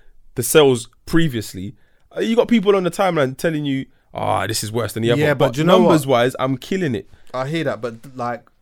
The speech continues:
Speaker 2: I'll tell you, I'll tell you two things. For me personally,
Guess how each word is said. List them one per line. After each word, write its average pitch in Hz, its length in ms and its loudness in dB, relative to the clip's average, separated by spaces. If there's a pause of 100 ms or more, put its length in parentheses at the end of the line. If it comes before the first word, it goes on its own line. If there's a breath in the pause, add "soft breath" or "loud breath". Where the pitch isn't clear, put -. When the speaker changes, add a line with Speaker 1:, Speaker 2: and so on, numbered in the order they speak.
(220)
Speaker 2:
I'll 123 120 -8
tell 160 140 -8
you, 151 220 -10
I'll 123 100 -6
tell 147 160 -8
you 143 80 -6
two 143 200 -12
things. 110 360 -12
For 127 140 -8
me 156 160 -8
personally, 156 600 -10